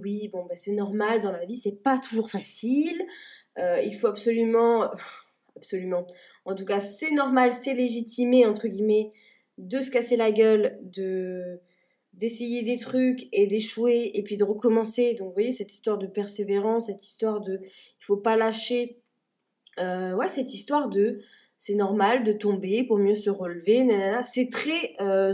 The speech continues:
enjolivé, en fait. Et c'est vrai que ça, moi, j'ai essayé de me, vraiment de me le,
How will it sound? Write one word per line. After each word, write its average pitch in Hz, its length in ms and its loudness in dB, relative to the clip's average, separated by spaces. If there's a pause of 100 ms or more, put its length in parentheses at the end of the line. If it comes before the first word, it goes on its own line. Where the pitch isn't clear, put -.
enjolivé, 240 640 4
en - 100 -20
fait. - 380 -16 (640)
Et 196 60 -8
c'est 202 180 4
vrai 294 200 2
que 233 100 0
ça, 302 380 4
moi, 262 180 8
j'ai 233 120 4
essayé 233 400 0
de 220 120 2
me, 220 260 8
vraiment 240 380 6
de 214 160 8
me 208 180 6
le, 185 480 -8